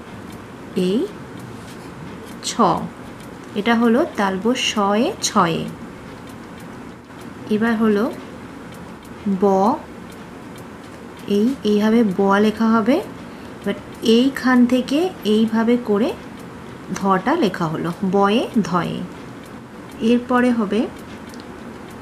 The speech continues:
এই যুক্ত খ হলো, এইখান থেকে এবার হয়ে গেল ম যুক্ত খয়ে ময়ে। এরপরেরটা হলো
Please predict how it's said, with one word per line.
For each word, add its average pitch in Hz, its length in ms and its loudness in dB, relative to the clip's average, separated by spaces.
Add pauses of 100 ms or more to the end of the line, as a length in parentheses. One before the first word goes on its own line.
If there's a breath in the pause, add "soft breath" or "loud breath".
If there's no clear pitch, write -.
(880)
এই 226 120 6 (2000)
যুক্ত - 300 0 (240)
খ - 20 -8 (1800)
হলো, 202 280 4 (840)
এইখান 240 400 6
থেকে 254 320 0
এবার 233 240 6 (120)
হয়ে 196 240 0
গেল 208 180 4 (500)
ম - 20 4 (500)
যুক্ত 208 300 0 (160)
খয়ে 202 320 2 (120)
ময়ে। 156 220 0 (800)
এরপরেরটা 240 600 4
হলো 220 280 4